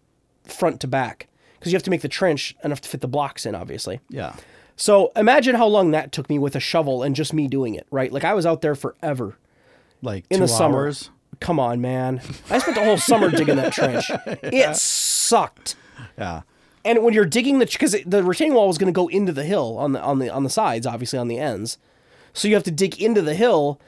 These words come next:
Speaker 1: but you have to do it, like, in steps,
Speaker 2: Mm-hmm.
Speaker 1: right? 'Cause you have to have the retaining wall kinda step up the hill.
Speaker 2: Mm-hmm.
Speaker 1: Whatever, it doesn't matter. So hours and hours out there digging. And, um, I put the foundation blocks in. I started putting the wall in myself.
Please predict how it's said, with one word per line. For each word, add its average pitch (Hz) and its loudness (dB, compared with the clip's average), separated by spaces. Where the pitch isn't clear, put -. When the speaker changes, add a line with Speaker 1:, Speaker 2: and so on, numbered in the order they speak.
Speaker 1:
but 175 -2
you 202 6
have - 0
to 170 -8
do 196 4
it, - -2
like, 156 0
in 135 2
steps, - -2
Speaker 2:
Mm-hmm. 131 -2
Speaker 1:
right? 165 2
'Cause 160 -4
you 190 0
have 180 0
to 170 -2
have 175 0
the 151 0
retaining 165 2
wall 143 2
kinda 143 -2
step - -4
up 139 -8
the 113 -6
hill. 127 -6
Speaker 2:
Mm-hmm. 113 -4
Speaker 1:
Whatever, 127 -2
it 135 -4
doesn't 127 -8
matter. 117 -14
So 226 6
hours 190 6
and 123 -2
hours 147 2
out 139 -2
there 135 -2
digging. 123 -4
And, 185 6
um, 151 2
I 196 6
put - 0
the 240 4
foundation 208 2
blocks 185 2
in. 190 2
I 175 2
started 180 -2
putting 185 -6
the 185 0
wall 160 2
in 160 2
myself. 147 0